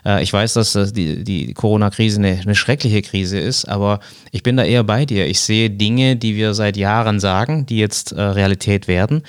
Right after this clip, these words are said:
die auch genutzt werden und vor allen Dingen, die einen positiven Wertbeitrag haben. Das ist das Entscheidende für mich, dass man sieht, hoppla, das ist nicht nur ein nice to have, sondern das hat tatsächlich,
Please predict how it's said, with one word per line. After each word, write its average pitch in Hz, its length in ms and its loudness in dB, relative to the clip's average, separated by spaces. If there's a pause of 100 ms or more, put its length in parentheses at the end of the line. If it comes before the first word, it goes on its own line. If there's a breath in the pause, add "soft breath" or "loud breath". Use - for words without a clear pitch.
(360 loud breath)
die 92 120 2
auch - 120 -4
genutzt 110 400 0
werden 143 380 4
und 113 140 -2
vor 107 120 -2
allen 135 140 2
Dingen, 156 180 4
die 135 120 2
einen 127 80 2
positiven 123 440 2
Wertbeitrag 98 600 -2
haben. 90 320 -6
Das 117 160 2
ist 131 220 0
das 113 100 0
Entscheidende 107 540 0
für 101 140 -4
mich, 101 200 -2
dass 104 220 -2
man 98 140 0
sieht, 101 340 0 (440 loud breath)
hoppla, 120 280 2
das 104 160 0
ist 120 160 0
nicht 117 120 2
nur 117 140 4
ein 101 40 4
nice 101 260 4
to 98 100 -4
have, 92 220 -2
sondern 107 340 0
das 92 180 -2
hat 113 140 -2
tatsächlich, 113 680 -2